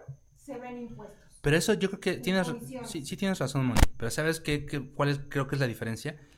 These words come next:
Speaker 2: Que estás hablando de un modelo empresarial un poquito más mediano, chico. Porque si hablamos de empresas como Volkswagen,
Speaker 1: Bueno,
Speaker 2: si hablamos de
Speaker 1: lo que
Speaker 2: empresas
Speaker 1: pasa
Speaker 2: que
Speaker 1: es
Speaker 2: son
Speaker 1: que
Speaker 2: multinacionales.
Speaker 1: en esas multinacionales tienes dos situaciones, eh, muy específicas. La primera es una filosofía extranjera.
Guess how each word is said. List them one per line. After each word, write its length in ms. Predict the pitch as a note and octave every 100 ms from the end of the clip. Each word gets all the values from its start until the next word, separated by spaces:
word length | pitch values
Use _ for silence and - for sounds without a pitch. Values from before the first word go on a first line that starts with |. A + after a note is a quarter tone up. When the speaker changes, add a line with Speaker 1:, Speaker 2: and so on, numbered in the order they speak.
| - _
Speaker 2:
Que 80 | A#2
estás 240 | - C#3
hablando 220 | C#3+ C#3
de 80 | C#3
un 80 | C#3
modelo 240 | C3 B2+
empresarial 440 | C3 B2+ A2+ A#2 A#2+
un 80 | B2
poquito 340 | A#2 - B2+
más 300 | A#2 A2+ A2
mediano, 440 | A#2+ A2 A2+ A2 G#2+
chico. 360 | - G#2 - - - - -
Porque 220 | - A#2+
si 100 | B2
hablamos 220 | B2+ D#3+ E3
de 40 |
empresas 300 | C#3+ C#3+ D3
como 160 | A#2 G#2+
Volkswagen, 720 | B2 B2 B2 A#2 A2 F#2 - - - -
Speaker 1:
Bueno, 180 | - -
Speaker 2:
si 100 | C3
hablamos 220 | D3+ F3
de 60 |
Speaker 1:
lo 40 | E3
que 20 |
Speaker 2:
empresas 260 | D#3+ D3+ D3+
Speaker 1:
pasa 40 |
Speaker 2:
que 20 |
Speaker 1:
es 60 | -
Speaker 2:
son 120 | D#3 -
Speaker 1:
que 60 |
Speaker 2:
multinacionales. 1160 | D3+ E3 E3+ D#3+ C#3+ C#3+ C3+ C3 F3 C#3 F#2+ - -
Speaker 1:
en 180 | C#4+
esas 220 | E4+ A4 A4+ -
multinacionales 840 | - C#4 B3+ A#3+ B3 A#3+ B3 B3+
tienes 380 | C4 B3 B3+ G3+
dos 200 | C4+ B3+
situaciones, 720 | C4 B3+ A3+ A#3 A3 G#3+ - -
eh, 300 | A3 G3 F#3+ - - _ - - -
muy 300 | A#3+ C#4+ D4
específicas. 600 | C#4 - A3+ - G3+ G#3+ A#3
La 120 | A3+
primera 340 | C#4+ D4 F#4+ A#4+ - - _ _ D4+
es 180 | D4 E4
una 140 | D#4+
filosofía 520 | D4 B3+ A#3+ A#3 A#3+ A#3
extranjera. 640 | - A#3 A3 B3+ A3